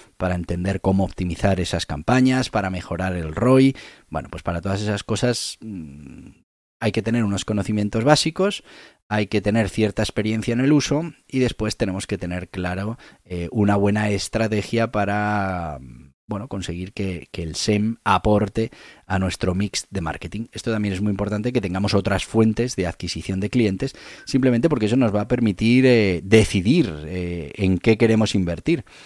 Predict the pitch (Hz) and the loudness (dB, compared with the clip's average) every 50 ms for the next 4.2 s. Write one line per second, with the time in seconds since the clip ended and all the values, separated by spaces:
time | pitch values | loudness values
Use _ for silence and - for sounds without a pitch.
0 | - - _ _ - - - 92 90 90 87 87 87 87 87 85 82 - 92 98 | -20 -20 _ _ -14 -8 -4 -2 -2 -2 -2 -2 -2 -4 -4 -4 -2 0 2 4
1 | 104 110 113 - 120 - - - - - - 117 117 117 113 - 117 110 107 104 | 4 4 4 2 0 -2 -2 -6 -10 0 6 8 8 8 8 6 6 4 4 4
2 | 98 - - - 117 110 107 107 107 104 101 92 101 107 113 104 107 113 117 131 | 0 -2 -4 -4 -4 -2 -2 -2 -2 -2 -4 -4 -4 -4 -4 -4 -2 0 2 2
3 | 151 165 143 - 95 85 - - 92 80 90 87 - 120 127 127 123 - 80 67 | 2 2 0 0 -2 -4 -4 -4 -4 -2 -2 2 4 6 6 6 6 4 0 -6
4 | - - - - | -8 -12 -18 -20